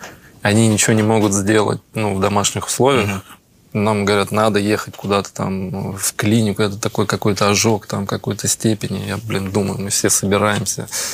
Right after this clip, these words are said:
Speaker 1: там жена садится именно там в скорую, ему там ставят какие-то там прищепки, еще что-то, бля, я думаю, бля, что происходит? И как бы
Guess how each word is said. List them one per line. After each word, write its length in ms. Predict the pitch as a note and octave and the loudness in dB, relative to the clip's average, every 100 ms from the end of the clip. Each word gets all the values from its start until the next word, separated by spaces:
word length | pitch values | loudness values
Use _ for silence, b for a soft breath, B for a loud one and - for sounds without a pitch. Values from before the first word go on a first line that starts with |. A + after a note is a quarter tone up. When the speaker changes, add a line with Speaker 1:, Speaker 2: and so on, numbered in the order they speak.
| B B - | B B -6
Speaker 1:
там 80 | |
жена 300 | F#2+ G2 G2+ | 0 2 2
садится 500 | G2 G2+ G2 G2+ - | 2 2 2 0 2
именно 320 | G#2+ G2+ G2+ G2 | 2 2 0 0
там 160 | G2+ | 0
в 40 | - | 0
скорую, 420 | - A2 G2+ G2+ | 2 2 4 2
ему 160 | G#2+ | 0
там 160 | G2 G#2 | 0 -2
ставят 360 | - A2+ G#2 - | 0 2 2 0
какие-то 460 | G2+ - G2+ - | -4 -2 -2 0
там 160 | G#2 G2+ | 0 0
прищепки, 560 | - G2+ - A2+ - | 0 2 4 2 0
еще 260 | G#2 - A2+ | -2 0 -2
что-то, 400 | - - G2+ G#2 | -2 -6 -6 -6
бля, 200 | G2 F#2+ | -4 -2
я 80 | F#2+ | -2
думаю, 320 | F#2+ G2+ G2+ | -2 -2 -2
бля, 160 | F#2+ G#2+ | -2 -4
что 200 | - G2+ | -2 0
происходит? 500 | G#2+ F#2+ - G2 B B B B B B B2+ | 0 -2 -2 -4 B B B B B B -4
И 60 | |
как 160 | B2+ A2 | 0 2
бы 220 | G2+ G#2 | 4 2